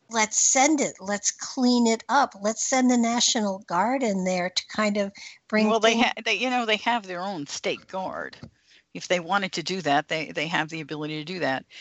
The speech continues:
Speaker 2: This president is, uh, going to teach America, not, not consciously teach them, but he is there to teach the states what their rights are. And
Speaker 1: Mm-hmm.
Speaker 2: they, they are already starting to understand that. They're working on it even now.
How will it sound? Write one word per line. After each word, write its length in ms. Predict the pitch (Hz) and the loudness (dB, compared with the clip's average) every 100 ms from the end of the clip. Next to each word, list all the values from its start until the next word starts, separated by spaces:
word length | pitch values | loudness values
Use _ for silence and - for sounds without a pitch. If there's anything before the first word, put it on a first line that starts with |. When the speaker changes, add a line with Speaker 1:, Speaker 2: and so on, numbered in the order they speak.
| - - | -20 0
Speaker 2:
This 220 | 233 254 | 2 2
president 580 | - 403 359 - 220 196 | 2 2 2 2 0 -2
is, 400 | 196 185 170 - | -2 -2 -4 -8
uh, 440 | - 180 165 160 151 | -2 0 0 -2 -4
going 260 | 196 202 190 | -4 -4 -2
to 120 | - | -6
teach 360 | 165 - 226 190 | -4 -4 -2 -2
America, 720 | 175 180 190 156 143 151 175 | 0 2 0 0 -2 -2 -4
not, 320 | 175 170 160 - _ _ _ | -6 -4 -6 -8 _ _ _
not 260 | 165 160 165 | -8 -8 -6
consciously 600 | - 160 156 156 - 147 | -4 -4 -4 -8 -8 -8
teach 280 | - 143 - | -8 -8 -8
them, 220 | 147 160 _ - - - - | -10 -14 _ -20 -20 -20 -10
but 280 | 190 180 170 | 0 2 2
he 240 | 180 185 | 0 0
is 120 | 175 - | -2 2
there 300 | 180 170 165 | 4 4 2
to 160 | 170 | -4
teach 420 | - 185 170 - - - _ _ _ 165 | -6 -6 -4 -6 -8 -18 _ _ _ -10
the 100 | 160 | -6
states 560 | - - 175 - - | -4 0 -2 -2 -6
what 140 | 160 - | -8 -6
their 160 | 151 | -4
rights 340 | 160 165 165 143 | 2 0 0 -6
are. 340 | 120 113 127 _ _ _ _ _ _ 208 | -6 -8 -12 _ _ _ _ _ _ 0
And 80 | |
Speaker 1:
Mm-hmm. 260 | 202 165 233 | 2 4 4
Speaker 2:
they, 240 | 170 180 170 - | 4 2 0 2
they 100 | 185 | 4
are 120 | 160 | 4
already 260 | 160 156 | 0 -2
starting 380 | 156 - 156 147 | -6 -2 0 0
to 160 | 147 - | -4 -4
understand 640 | 156 147 - 185 165 139 | -4 -4 0 2 2 2
that. 180 | 82 - | -4 -6
They're 200 | - 156 | -6 -8
working 400 | 151 170 - 151 | -4 -6 -4 -4
on 160 | 143 135 | -4 -4
it 140 | 120 | -4
even 260 | 151 143 139 | -8 -8 -4
now. 480 | 190 180 104 - | -2 -2 -4 -10